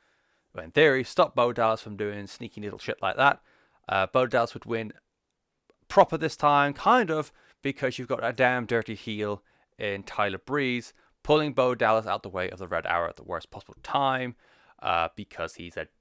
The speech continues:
dick, I've put in my notes. So, Bo Dallas retains. Tyler Breeze has got, you know, shenanigans or an ulterior motive for making sure Dallas wins and El-,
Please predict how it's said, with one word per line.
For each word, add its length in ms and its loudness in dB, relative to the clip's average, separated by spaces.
dick, 360 -6
I've 120 -20
put 140 -10
in 60 -14
my 140 -12
notes. 300 -12
So, 340 -4
Bo 140 4
Dallas 260 4
retains. 640 0
Tyler 300 6
Breeze 440 0
has 100 -8
got, 420 2
you 120 -8
know, 260 -2
shenanigans 880 -2
or 420 -6
an 80 -6
ulterior 460 -2
motive 400 -2
for 120 -12
making 240 -6
sure 360 -4
Dallas 280 0
wins 200 -12
and 100 -10
El-, 140 -6